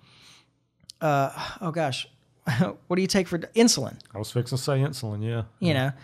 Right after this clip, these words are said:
Speaker 1: so somebody in Mexico buys insulin over the counter for ten bucks, sell it, sells it to a guy in America for twenty bucks, who would usually pay forty to eighty bucks for the same amount of insulin,
Speaker 2: Yeah.
Speaker 1: using this website.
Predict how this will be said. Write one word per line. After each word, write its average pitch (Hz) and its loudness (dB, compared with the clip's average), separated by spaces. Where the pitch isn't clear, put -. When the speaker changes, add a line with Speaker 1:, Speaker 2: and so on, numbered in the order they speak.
Speaker 1:
so - 6
somebody 233 6
in 175 6
Mexico 180 6
buys 151 6
insulin 165 2
over 143 2
the 135 0
counter 165 2
for 139 -4
ten 147 0
bucks, 135 4
sell 165 4
it, 190 -4
sells 202 6
it 175 -2
to 170 4
a 147 6
guy 156 4
in 147 2
America 156 2
for 135 -2
twenty 160 0
bucks, 123 0
who 170 8
would 151 6
usually 180 6
pay 156 4
forty 170 6
to 131 -2
eighty 190 4
bucks 113 -2
for 147 -4
the 127 -2
same 147 2
amount 139 0
of 123 -4
insulin, 127 -2
Speaker 2:
Yeah. 113 -4
Speaker 1:
using 180 4
this 175 4
website. 156 2